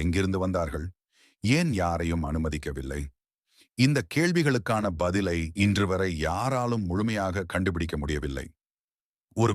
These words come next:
விமானம் நார்த் சென்டினல் ஐலண்டின் மேல் பறந்தால் அவர்கள் வானத்தை நோக்கி வில்லும் அம்பும் தூக்கி நிற்பார்கள். ஒரு கப்பல் அவர்களின் கரைக்கு அருகே வந்தால் எச்சரிக்கை இல்லை, பேச்சு இல்லை, நேரடியாக தாக்குதல். அவர்களுக்கு வெளி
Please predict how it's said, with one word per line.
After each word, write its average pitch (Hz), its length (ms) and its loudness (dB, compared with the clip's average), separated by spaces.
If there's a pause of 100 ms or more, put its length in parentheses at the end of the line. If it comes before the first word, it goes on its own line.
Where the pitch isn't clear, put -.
விமானம் 139 420 2 (200)
நார்த் 120 300 0
சென்டினல் 92 460 -2 (180)
ஐலண்டின் 92 440 0
மேல் 90 260 0
பறந்தால் 76 440 -2 (540)
அவர்கள் 92 380 2
வானத்தை 113 420 -2 (100)
நோக்கி 95 320 -4
வில்லும் 90 340 0
அம்பும் 90 400 -2
தூக்கி 90 260 -2
நிற்பார்கள். 73 540 -4 (640)
ஒரு 95 120 4 (120)
கப்பல் 120 420 0
அவர்களின் 87 460 0
கரைக்கு 101 420 -2
அருகே 85 300 0
வந்தால் 76 400 -2
எச்சரிக்கை 78 460 -4
இல்லை, 69 180 -6 (800)
பேச்சு 131 420 2
இல்லை, 71 180 -2 (520)
நேரடியாக 104 760 2 (120)
தாக்குதல். 78 420 -6 (580)
அவர்களுக்கு 127 540 0 (340)
வெளி 139 220 2